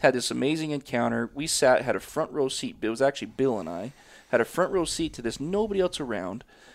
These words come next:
and these two bison bulls went at it for, like, six minutes, just nonstop. And they're just like freight trains, just boom, and dust flying and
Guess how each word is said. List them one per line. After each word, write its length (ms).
and 220
these 200
two 160
bison 400
bulls 280
went 240
at 200
it 80
for, 140
like, 220
six 440
minutes, 360
just 280
nonstop. 800
And 100
they're 80
just 240
like 140
freight 360
trains, 300
just 220
boom, 320
and 160
dust 260
flying 400
and 100